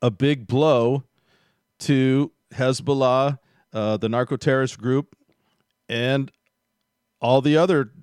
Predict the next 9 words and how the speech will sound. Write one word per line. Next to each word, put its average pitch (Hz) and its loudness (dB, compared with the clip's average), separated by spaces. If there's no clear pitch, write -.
drug 120 0
groups 113 -6
that 117 0
were 117 -2
bringing 117 -4
these 117 -6
drugs 117 -2
in 104 -6
from 101 -6